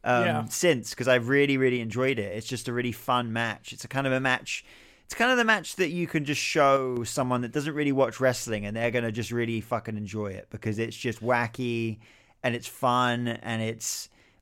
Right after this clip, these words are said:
Speaker 1: and as well, again, telling of, it, it's the start of, near the start of Roman Reigns', um, of, uh, his, his, his extremely long reign that he's had.
Speaker 2: Oh,
Speaker 1: And
Speaker 2: yeah. Well, this is, yeah, 'cause he was, this was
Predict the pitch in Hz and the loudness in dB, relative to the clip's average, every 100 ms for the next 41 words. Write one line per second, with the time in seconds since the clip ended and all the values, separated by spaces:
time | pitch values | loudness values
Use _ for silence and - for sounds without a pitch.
0 | _ _ - - 175 185 160 202 165 110 | _ _ -10 2 4 6 6 8 8 6
1 | - 120 165 156 113 123 123 131 127 - | 2 2 4 4 2 -2 -2 -2 -4 -6
2 | - - 143 151 - 135 135 - 156 156 | -20 -10 -6 -4 -4 -6 -4 2 4 4
3 | 131 117 117 143 127 160 170 139 - 120 | 0 -4 -14 -6 0 2 2 0 0 0
4 | 120 120 120 120 113 117 117 113 104 117 | 2 0 0 0 0 -2 -2 -4 -6 -8
5 | 101 113 107 104 104 107 - - 117 107 | -6 -4 -2 -2 -6 -10 -12 -8 -8 -4
6 | 113 107 107 113 117 123 113 104 - 117 | -2 -2 -2 -2 -4 -8 -10 -10 -8 -6
7 | 101 - _ _ _ _ _ _ - 113 | -8 -10 _ _ _ _ _ _ -12 -8
8 | - - 131 127 123 120 120 120 117 131 | -8 -2 2 4 4 2 2 2 4 4
9 | 127 104 104 104 127 139 101 101 247 214 | 4 -2 -4 -2 0 2 2 2 4 6
10 | 254 190 180 226 196 214 202 262 240 - | 4 4 2 0 0 -4 -2 0 0 -2
11 | 220 196 240 240 262 196 - 240 254 247 | -2 -2 0 2 2 0 -8 -8 -4 4
12 | 254 208 - | 4 4 -4